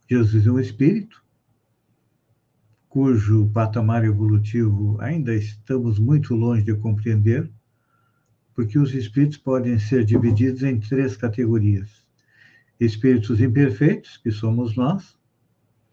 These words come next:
bons espíritos, que é uma categoria que está acima de nós, e espíritos puros, ou seja, espíritos que não precisam mais reencarnar,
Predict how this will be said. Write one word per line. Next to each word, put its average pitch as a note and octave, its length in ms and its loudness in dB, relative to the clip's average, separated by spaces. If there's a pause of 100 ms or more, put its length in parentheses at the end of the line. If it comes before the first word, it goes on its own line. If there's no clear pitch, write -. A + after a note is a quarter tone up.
(560)
bons B2+ 280 2
espíritos, B2+ 500 2
que - 160 -6
é B2 40 0
uma A2+ 180 -2
categoria G#2+ 600 0
que G#2 60 -8
está - 280 -6
acima A#2 500 -4
de C3 160 0
nós, C#3+ 420 -4 (1160)
e A#3 60 4
espíritos - 460 0
puros, B2+ 360 2
ou A2+ 100 2
seja, A2+ 400 -4
espíritos D3 600 0
que E3+ 220 -2
não D#3+ 160 2
precisam D#3 480 -2
mais C#3 320 0
reencarnar, A2+ 720 0